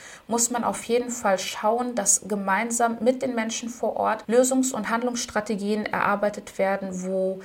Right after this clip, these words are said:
ganz klar die Menschen, die dort leben, auch zu Worte kommen. Oder auch, wo man dann auch ganz stark unterstützen muss, ist, dass Jugendliche sich nicht mehr genieren müssen, dass sie aus dem, aus dem Tannenbusch kommen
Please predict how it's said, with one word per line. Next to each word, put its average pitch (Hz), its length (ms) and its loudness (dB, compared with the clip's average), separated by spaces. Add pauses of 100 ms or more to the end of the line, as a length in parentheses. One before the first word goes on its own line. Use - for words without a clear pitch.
(380)
ganz 247 400 4
klar 202 560 2 (340)
die 202 80 -2
Menschen, 220 600 0
die 185 180 -4
dort 214 380 4
leben, 196 400 -4
auch 180 160 -4
zu 185 320 -6
Worte 190 280 2
kommen. 180 540 -12
Oder 226 300 4
auch, 220 260 8
wo 208 100 0
man 208 440 0
dann 202 180 0
auch 196 260 0
ganz 220 220 -2
stark 208 520 0
unterstützen 208 720 -4
muss, 202 220 -6
ist, - 300 -2
dass 208 180 0
Jugendliche 233 600 -4
sich 202 180 -8
nicht 208 160 -10
mehr 190 80 -4
genieren 180 480 0
müssen, 185 240 -4
dass 165 160 -4
sie - 80 -4
aus 170 120 -4
dem, - 200 -8
aus 156 200 -6
dem 147 100 -10
Tannenbusch 214 480 -4
kommen 160 260 -4